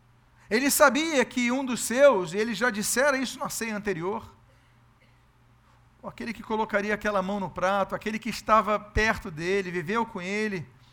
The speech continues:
durante três anos o acompanhou, o trairia.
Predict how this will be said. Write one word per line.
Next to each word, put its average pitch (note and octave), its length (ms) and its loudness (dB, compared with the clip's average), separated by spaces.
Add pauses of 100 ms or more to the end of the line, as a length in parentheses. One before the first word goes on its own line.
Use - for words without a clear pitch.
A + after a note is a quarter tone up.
durante G3+ 300 -4
três A#3+ 320 -2
anos A3+ 240 -4
o G#3+ 40 -2
acompanhou, G#3 800 -4 (1080)
o F#3+ 120 -8
trairia. E3+ 680 -2